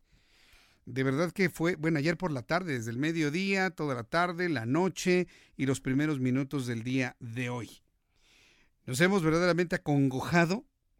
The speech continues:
pues sí, de la agresión como tal, pero de la forma. Alguna vez usted y yo platicábamos aquí en el Heraldo Radio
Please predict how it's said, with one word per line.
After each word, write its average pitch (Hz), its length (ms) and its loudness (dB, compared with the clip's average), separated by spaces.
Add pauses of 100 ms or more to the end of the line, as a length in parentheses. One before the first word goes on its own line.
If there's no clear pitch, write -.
(400)
pues 147 180 0
sí, 240 160 6
de 294 120 2
la 233 80 4
agresión 165 340 0
como 175 260 0
tal, 180 220 0
pero 147 240 2
de 135 60 2
la 123 100 -2
forma. 151 720 0
Alguna 160 320 -4
vez 156 140 -4
usted 175 160 -4
y 156 40 0
yo 151 120 0
platicábamos 139 600 -2
aquí 123 180 -6
en 135 100 0
el 127 60 0
Heraldo 127 320 -2
Radio 127 440 0